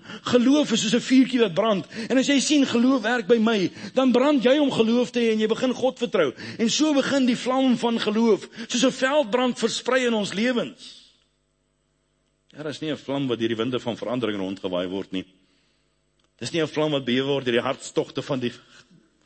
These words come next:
lewe nie. Dis 'n vlam wat uit die hemel uitkom. En dit word gedring in my binneste. En daarom kan ek nie anders nie, maar ek wil God vertrou vir nog meer. En ek wil groei in geloof. En ek wil opgebou word in die geloof. En ek wil die geloof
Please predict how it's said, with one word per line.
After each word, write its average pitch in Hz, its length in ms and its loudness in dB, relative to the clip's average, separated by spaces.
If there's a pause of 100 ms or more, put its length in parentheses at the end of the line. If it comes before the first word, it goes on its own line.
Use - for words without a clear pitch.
(240)
lewe 127 400 0
nie. 113 240 -6 (540)
Dis 110 120 -14
'n 117 40 -14
vlam 143 400 -6
wat 120 160 -10
uit 101 80 -6
die 110 140 -2
hemel 131 160 -4
uitkom. - 320 -16 (840)
En - 100 -10
dit 147 100 -4
word 160 260 -2
gedring 160 560 0
in 202 80 2
my 170 120 0
binneste. 156 560 -8 (440)
En 147 80 0
daarom 226 360 0
kan 247 180 0
ek 254 100 -2
nie 247 80 -2
anders 254 300 0
nie, 247 100 2
maar 220 160 2
ek 175 60 -4 (100)
wil 277 240 6
God 220 240 0
vertrou 190 360 0
vir 190 120 -4
nog 151 160 -4
meer. 151 220 0 (180)
En 262 140 0
ek - 180 -2
wil 285 240 4
groei 233 320 0
in 208 80 -2
geloof. 175 380 0 (260)
En 269 80 0
ek 226 220 0
wil 277 320 4 (100)
opgebou 196 480 2
word 190 240 2
in 175 80 0
die - 60 -6
geloof. 147 340 0 (240)
En 277 80 2
ek 220 160 0
wil 311 220 4
die 262 80 0
geloof 226 420 0